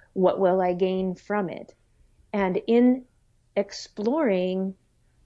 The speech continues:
what's truly important to you, when you're really willing to do that, you can actually start to feel your, your body. You start to feel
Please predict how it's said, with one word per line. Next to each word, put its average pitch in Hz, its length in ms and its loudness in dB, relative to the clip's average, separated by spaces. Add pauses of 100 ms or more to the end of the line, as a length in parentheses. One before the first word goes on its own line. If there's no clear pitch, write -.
(360)
what's 208 400 0
truly 285 560 0
important 226 640 -2
to - 120 -4
you, 208 560 -2 (340)
when 202 200 4
you're 214 140 6
really 262 440 6
willing 240 440 6
to 214 120 -2
do 240 320 -4
that, - 300 -8 (420)
you 240 120 0
can 277 180 -2
actually 330 400 4
start 247 320 -2
to 240 100 2
feel 233 640 0 (880)
your, 220 360 4
your 208 380 0
body. 208 520 -2
You 196 120 -4
start 247 340 -4
to 233 120 -10
feel 208 600 0